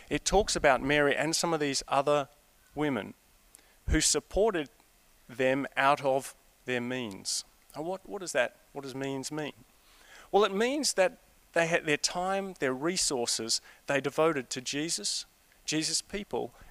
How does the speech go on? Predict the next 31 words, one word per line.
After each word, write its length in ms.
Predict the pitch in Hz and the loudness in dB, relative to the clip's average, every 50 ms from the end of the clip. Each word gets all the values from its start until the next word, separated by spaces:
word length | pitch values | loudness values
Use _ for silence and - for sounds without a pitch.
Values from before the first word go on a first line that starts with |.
| - | -2
and 160 | - 147 143 131 | 2 2 2 4
Jesus' 420 | - 151 151 151 135 131 123 - | 4 2 2 2 2 2 2 2
mission. 460 | 139 147 165 170 - - 123 - - - - _ _ _ _ _ _ _ _ _ _ _ _ _ _ _ _ _ _ _ _ _ _ _ _ _ _ _ _ _ _ _ _ _ _ _ _ _ _ _ - - - - - - - _ _ - | 0 -2 -4 -2 -4 -4 -4 -6 -10 -12 -16 _ _ _ _ _ _ _ _ _ _ _ _ _ _ _ _ _ _ _ _ _ _ _ _ _ _ _ _ _ _ _ _ _ _ _ _ _ _ _ -18 -18 -18 -18 -18 -20 -20 _ _ -2
Mary 340 | - 170 196 208 214 214 214 | 4 6 8 8 8 8 6
had 320 | 196 170 165 151 139 - - | 6 4 4 2 2 -2 -4
changed 420 | - - 180 185 196 196 190 - | 0 2 2 2 2 2 0 0
so 160 | - 196 180 | 2 0 0
much 360 | 175 175 175 143 110 - - | 0 0 -2 -2 0 -2 -2
that 160 | - 139 127 - | -2 -2 -2 0
she 180 | - - 151 | 0 0 0
had 180 | 135 143 139 123 | -2 -2 -2 0
said, 300 | - - 151 143 139 135 | 0 -2 0 -2 -4 -4
"You 60 | 143 | -2
know 120 | 156 165 | 0 2
what? 180 | 170 151 143 - - - - - - - | 4 4 4 2 0 -10 -20 -14 -6 -4
I've 100 | 165 - | -4 0
got 100 | - 180 | 0 -2
to 60 | 156 | -2
take 320 | - - - 165 175 180 - | 0 4 4 4 4 4 2
what 100 | 170 151 | 2 4
I've 220 | 143 135 120 - - - _ _ | 4 2 0 -4 -20 -20 _ _
got 400 | - 147 139 135 - - - - - _ _ _ _ _ - - _ - | -4 -2 -2 0 -2 -4 -6 -12 -14 _ _ _ _ _ -20 -16 _ -2
and 140 | 139 147 147 | 0 2 2
I 40 | 143 | 4
want 160 | 143 139 135 | 4 2 0
to 40 | 135 | 0
use 400 | 131 135 156 175 180 180 165 160 | -2 -2 -2 -2 0 0 0 0
it 120 | 175 165 - - _ - - | 0 0 -2 -8 _ -12 -4
in 140 | - 143 143 | -4 -4 -4
following 760 | - - - - 151 156 156 151 139 123 117 113 113 120 131 _ _ _ _ _ | -4 -2 6 8 8 10 10 8 6 4 2 -2 -4 -8 -10 _ _ _ _ _
Jesus." 640 | - - - 127 117 110 - 98 - - - - - | -8 -6 -4 -4 -4 -4 -6 -6 -4 -4 -4 -4 -6